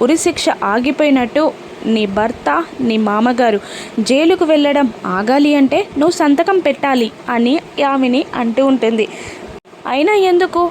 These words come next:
ఆ గౌతమ్కి, ఆ ఫ్యామిలీ పైన నువ్వు చాలా త్యాగాలు చేసావు కదా, ఇప్పుడు ఈ సంతకం పెట్టడానికి ఎందుకు ఆలోచిస్తున్నావు?" అని యామిని అహల్యని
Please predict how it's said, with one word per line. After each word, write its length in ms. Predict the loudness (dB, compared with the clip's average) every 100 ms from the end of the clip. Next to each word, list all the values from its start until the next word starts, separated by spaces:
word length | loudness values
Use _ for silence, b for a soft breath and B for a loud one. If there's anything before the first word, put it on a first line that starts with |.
| -2
ఆ 60 | -6
గౌతమ్కి, 1400 | 0 0 2 2 0 -2 -14 -20 -16 -10 -6 -2 -2 -2 -8 -20 -12 -10
ఆ 40 |
ఫ్యామిలీ 440 | -4 -2 2 2 2
పైన 340 | 2 2 2
నువ్వు 240 | 0 -2 0 0
చాలా 220 | 0 0
త్యాగాలు 520 | -2 -4 -2 2 2 2
చేసావు 260 | 0 0
కదా, 280 | 0 0 -2 -6
ఇప్పుడు 320 | -12 -4 -2 0
ఈ 140 | 0
సంతకం 460 | 0 0 2 0 0
పెట్టడానికి 680 | 0 0 0 0 -2 -4 B B B -4
ఎందుకు 320 | 2 4 4
ఆలోచిస్తున్నావు?" 760 | 4 4 2 0 2 2 2 0 -4 -4
అని 220 | 0 2
యామిని 720 | 2 2 2 2 2 2 0 -4 B B -4
అహల్యని 580 | 0 2 4 4 2